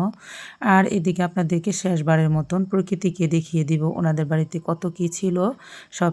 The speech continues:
কিছু আল্লাহ তাআলার নেয়ামত। এই যে দেখতে পাচ্ছেন এটা হচ্ছে দারচিনি গাছ, দারচিনি গাছের খাল থেকে ওনারা কিন্তু নিজেই খালটা সংরক্ষণ করে হাতের মশলা রান্না করতে তো এই যে দারচিনি গাছের নতুন পাতা বের হইছে,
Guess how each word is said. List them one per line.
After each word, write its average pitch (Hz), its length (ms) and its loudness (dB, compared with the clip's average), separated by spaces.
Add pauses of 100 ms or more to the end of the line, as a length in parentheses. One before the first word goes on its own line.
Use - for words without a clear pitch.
কিছু 185 260 0
আল্লাহ 170 320 2
তাআলার 160 440 2
নেয়ামত। 160 440 2
এই 180 100 -2
যে 170 100 2
দেখতে 175 300 -2
পাচ্ছেন 170 340 -2
এটা 170 200 -2
হচ্ছে 160 260 -4
দারচিনি 165 580 0
গাছ, 165 280 0 (540)
দারচিনি 196 500 2
গাছের 180 400 0
খাল 170 360 2
থেকে 165 260 -2
ওনারা 156 300 2
কিন্তু 165 260 -4
নিজেই 160 360 2
খালটা 170 300 -4
সংরক্ষণ 165 540 0
করে 160 240 0 (260)
হাতের 160 320 -2
মশলা 160 340 -2
রান্না 156 260 -2
করতে 156 260 -8
তো 170 120 -2 (580)
এই 196 100 -2
যে 185 120 0
দারচিনি 180 440 2
গাছের 175 300 -2
নতুন 165 340 2
পাতা 175 300 -6
বের 160 220 0
হইছে, 160 420 -2